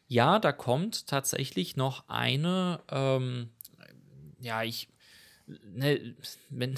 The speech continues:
<laughs> nennen wir das Kind mal beim Namen. Da kommt eine neue Waffe noch dazu.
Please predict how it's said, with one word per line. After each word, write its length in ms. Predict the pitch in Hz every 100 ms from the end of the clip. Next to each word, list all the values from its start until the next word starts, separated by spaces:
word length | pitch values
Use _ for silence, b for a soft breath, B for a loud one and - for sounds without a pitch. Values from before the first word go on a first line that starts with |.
| -
<laughs> 80 |
nennen 160 | 143 135
wir 60 | 135
das 160 | 110
Kind 140 | - 139
mal 80 | 107
beim 180 | - 98
Namen. 300 | 98 98 -
Da 60 |
kommt 200 | - 139
eine 100 | 131 107
neue 280 | 117 110
Waffe 380 | - - 117 104 _ -
noch 220 | 131 101
dazu. 500 | - 104 - 160 170